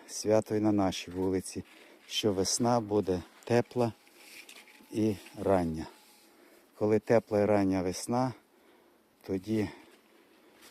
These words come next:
стартує гарно інжир. І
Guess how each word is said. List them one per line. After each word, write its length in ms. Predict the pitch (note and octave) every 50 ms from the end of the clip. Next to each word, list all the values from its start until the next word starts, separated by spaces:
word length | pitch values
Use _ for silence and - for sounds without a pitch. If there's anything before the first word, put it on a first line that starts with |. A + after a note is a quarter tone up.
| - - - - - - -
стартує 800 | - - - - A#2+ A#2+ A2 - - - B2 A#2 A2 G#2 G#2
гарно 540 | G2 F#2+ G#2+ A2+ G#2+ F#2+ F#2+ F2+ F#2 F#2 E2 - - - - - - - - - - - - - - - - - -
інжир. 560 | G#2+ G2+ G2 F#2 G2+ G#2+ A#2+ B2+ B2+ A#2+ A#2 - - - - - - - - - - - - - _ _ - - _ _ _ - - - - _ - -
І 220 | C3 A2 A2 G#2+